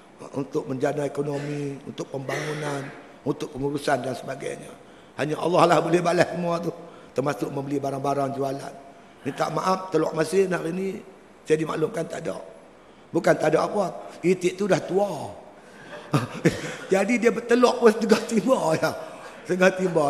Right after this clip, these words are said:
Lepas tu, tuan, saya sebelum tu saya cuba cover. Saya masuk itik baru. Jadi luar jangkaan kita. Kita ingat bila habis telur ni, dia bertelur. Tak bertelur-telur lagi.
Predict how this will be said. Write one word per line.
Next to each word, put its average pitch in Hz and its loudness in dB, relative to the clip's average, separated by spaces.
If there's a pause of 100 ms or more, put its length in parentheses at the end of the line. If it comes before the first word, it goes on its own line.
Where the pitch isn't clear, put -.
Lepas 190 0
tu, 247 2 (140)
tuan, 226 6 (420)
saya 214 6
sebelum 208 4
tu 240 -2
saya 233 10
cuba 190 6
cover. 226 6 (160)
Saya 170 2
masuk 202 2
itik 214 -4
baru. 240 0 (880)
Jadi 214 -4 (400)
luar 233 2
jangkaan 214 6
kita. 175 2 (520)
Kita - -2
ingat 214 2
bila 202 6
habis 214 4
telur 175 2
ni, 143 -2 (320)
dia 214 6
bertelur. 294 2 (480)
Tak - 0
bertelur-telur 254 2
lagi. 320 6